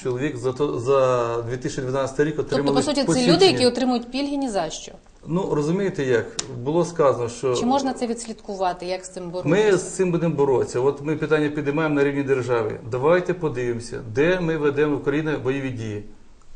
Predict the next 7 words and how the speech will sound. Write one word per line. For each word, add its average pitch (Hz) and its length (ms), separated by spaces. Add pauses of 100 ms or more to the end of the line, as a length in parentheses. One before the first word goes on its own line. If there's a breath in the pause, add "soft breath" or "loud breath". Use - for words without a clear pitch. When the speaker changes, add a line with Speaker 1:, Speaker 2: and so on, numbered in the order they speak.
(200)
Speaker 1:
Бойові 135 300
дії, 190 340 (100)
ну, 175 140 (220)
вед-, 156 360
е, 139 440
допомогу 165 360
надаємо 160 460